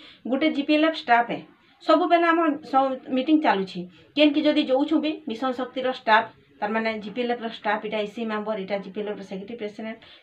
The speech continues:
ଇଟା ଏମ୍ବିକେ ସିଆର୍ପି ବୋଲି ଚିହ୍ନବାର କଥା କି ନି? ତ ସେଥିଲାଗି ଯଦି ଆମେ ନିଜକେ ଯଦି proof କରବାର ଅଛି କି ନିଜକେ ଯଦି ଭରବାର ଅଛି, ତାହେଲେ ଆମେ dress code ପିନ୍ଧିଲେ ମାନ୍ୟତା ନିଜର ରହିବା। ଗୋଟେ ଗୋଟେ block, ଗୋଟେ ଗୋଟେ ଜିପିରେ ବି ଏନ୍ତା ବି ହେଇଛେ, ସେମାନେ ନିଜର dress କୋଡ୍ ଟଙ୍କା ବି ନି ପାଇପାର। ତ ସେମାନେ ନିଜର ହାତକୁ ଟଙ୍କା ବାହାର କରି କରି ବି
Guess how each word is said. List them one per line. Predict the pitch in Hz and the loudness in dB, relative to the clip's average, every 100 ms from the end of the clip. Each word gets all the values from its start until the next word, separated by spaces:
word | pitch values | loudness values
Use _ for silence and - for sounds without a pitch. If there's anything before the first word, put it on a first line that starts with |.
| - | -6
ଇଟା | 196 | -2
ଏମ୍ବିକେ | 185 190 233 | -2 -2 -6
ସିଆର୍ପି | 233 240 220 214 | -8 -8 -6 -6
ବୋଲି | 214 | -6
ଚିହ୍ନବାର | 208 202 202 226 | -8 -10 -8 -8
କଥା | 208 220 | -10 -10
କି | 247 | -8
ନି? | 202 - - - - - | -8 -10 -20 -20 -20 -12
ତ | 208 | -8
ସେଥିଲାଗି | 214 202 262 269 | -6 -6 -4 -4
ଯଦି | 196 190 190 | -4 -4 -4
ଆମେ | 269 262 269 | -4 -2 -4
ନିଜକେ | 214 185 285 | -4 -6 -6
ଯଦି | 285 269 262 | -4 -4 -6
proof | - 269 | -6 -8
କରବାର | - 247 233 233 | -2 0 2 0
ଅଛି | 233 | -2
କି | 233 | -6
ନିଜକେ | 208 202 - 240 | -8 -8 -4 -4
ଯଦି | 220 247 | -4 -8
ଭରବାର | 190 214 277 254 | -6 -6 -4 -4
ଅଛି, | 240 247 - - _ | -6 -10 -10 -18 _
ତାହେଲେ | 196 202 | -6 -4
ଆମେ | 196 | -4
dress | 185 180 180 | -4 -6 -6
code | 214 | -8
ପିନ୍ଧିଲେ | 202 202 240 262 | -8 -8 -6 -8
ମାନ୍ୟତା | 180 180 180 240 | -6 -6 -6 -6
ନିଜର | 185 - | -6 -8
ରହିବା। | 165 156 160 180 | -10 -14 -16 -10
ଗୋଟେ | 220 | -2
ଗୋଟେ | 226 240 | 0 0
block, | 208 214 233 | 0 2 2
ଗୋଟେ | 240 233 | 0 0
ଗୋଟେ | 226 | 0
ଜିପିରେ | 220 202 269 277 | -2 -4 -2 0
ବି | 269 | 0
ଏନ୍ତା | 254 214 254 | -2 -2 -4
ବି | 269 | -2
ହେଇଛେ, | 269 - 269 | -2 -4 -8
ସେମାନେ | 330 247 226 254 | -6 -4 -2 0
ନିଜର | 240 214 247 214 | -2 0 -2 -2
dress | 208 - | -6 -2
କୋଡ୍ | 247 247 | 0 0
ଟଙ୍କା | 240 202 226 | 0 -2 -2
ବି | 330 | 0
ନି | 339 | -2
ପାଇପାର। | 180 170 156 - - - - | -2 -4 -6 -10 -18 -20 -10
ତ | - | -8
ସେମାନେ | 254 240 247 262 | -2 0 0 0
ନିଜର | 254 220 233 | 0 0 -2
ହାତକୁ | 226 185 226 240 | -2 -6 -2 -2
ଟଙ୍କା | 208 190 | -2 -4
ବାହାର | 190 175 214 | -2 -2 -4
କରି | 220 202 | -6 -6
କରି | 196 190 | -6 -6
ବି | 196 | -4